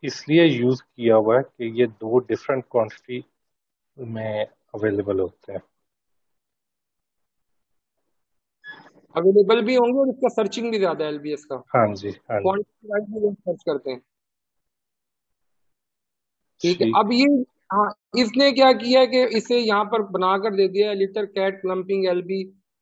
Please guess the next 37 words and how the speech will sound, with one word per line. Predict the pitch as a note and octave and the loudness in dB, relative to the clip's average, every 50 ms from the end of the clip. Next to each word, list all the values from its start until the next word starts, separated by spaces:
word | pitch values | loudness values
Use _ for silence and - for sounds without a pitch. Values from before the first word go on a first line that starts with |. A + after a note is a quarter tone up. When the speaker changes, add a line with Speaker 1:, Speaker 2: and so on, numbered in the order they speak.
| _ _ _ - | _ _ _ -6
Speaker 2:
ये | E3+ F3 F#3+ F#3+ | -2 0 0 0
जो | F#3+ F#3 | 0 0
है | F3+ F3+ | 0 0
ना | F#3 F3+ F3 F3 E3+ - D3+ | -2 -4 -4 -6 -6 -8 -6
different | F3 F3+ - - F#3+ F#3 E3+ | -8 -6 -4 -4 -4 -4 -2
words | E3 E3+ E3+ E3+ - | -2 -4 -4 -4 -4
के | - F#3 | -6 -4
साथ | - F#3+ F3+ F3 F#3+ | -2 -2 -2 -2 -2
आप | F3+ E3+ F3 | -4 -4 -4
ये | E3+ E3+ E3+ | -6 -4 -4
भी | F#3+ F#3+ | -4 -4
copy | - F#3+ F#3 F#3 G3+ F#3+ | -4 -4 -4 -4 -4 -6
कर | G3+ G3 | -4 -6
सकते | G3 - G3+ F#3+ F#3+ - G3+ | -6 -6 -8 -8 -6 -6 -6
हैं। | F#3+ F#3 F#3+ - _ _ _ _ _ _ - | -6 -6 -8 -14 _ _ _ _ _ _ -4
और | - - F#3+ - | -4 -4 -2 -2
अपना | G3 F#3+ G3+ G#3+ A3+ A#3 A3 | -2 -2 -2 -2 -2 -2 -2
भी | F#3+ F3 F3 G#3+ A#3 | -2 0 0 0 0
की, | G3+ - - G#3 G#3 G3 G3 G3+ | -2 -2 -2 0 0 0 0 0
अपना | F#3+ G3 G3 A3+ A3 A3+ A3+ | -2 -2 -2 -2 -2 -2 -2
भी | G3+ F#3+ A3 A3 A3 | -2 -4 -4 -4 -4
for | G#3+ A3 G#3+ G#3+ | -2 0 0 0
example | G#3+ G3+ A3 G#3 A3 A3 | 0 -2 -4 -4 -2 -2
मैं | G#3+ | -2
इसका | G3+ - - G#3+ | -2 -2 -2 -4
copy | G3 G#3+ G3+ G3+ G3+ | -2 -4 -4 -4 -4
करने | F#3+ G3+ F#3+ F#3+ | -4 -4 -4 -4
चाह | F#3 F#3 D#3 D3 | -4 -4 -4 -4
रहा | C3+ C3 | -4 -8
हूँ, | C3 - _ _ | -12 -18 _ _
इसका | F3+ F3+ - G#3+ G3 | -10 -6 -4 -4 -4
copy | F#3+ G3 F#3 G3 G3+ | -2 -4 -4 -4 -4
कर | F3 F3 D3+ C#3+ | -6 -6 -6 -6
लिया | C#3+ C#3+ C#3 | -6 -8 -8
मैंने, | C#3 C#3 C3+ C3 | -8 -10 -14 -16
ठीक | - _ _ _ _ _ _ _ _ - F3 E3+ E3+ | -16 _ _ _ _ _ _ _ _ -8 -6 -4 -2
है। | G3 | -4